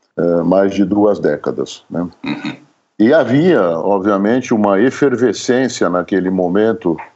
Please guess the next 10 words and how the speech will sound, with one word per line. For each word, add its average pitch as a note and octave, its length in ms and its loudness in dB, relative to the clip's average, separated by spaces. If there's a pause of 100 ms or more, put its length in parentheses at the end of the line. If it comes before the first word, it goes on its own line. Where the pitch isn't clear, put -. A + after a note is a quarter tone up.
é, E2+ 320 -2
em G2+ 120 0
todo A2+ 340 2
o - 20 -4
país, G#2 480 0
tanto B2 280 -2
política A2+ 840 0
quanto G2+ 360 -2
cultural, G2 580 0
particularmente, G#2+ 1120 -2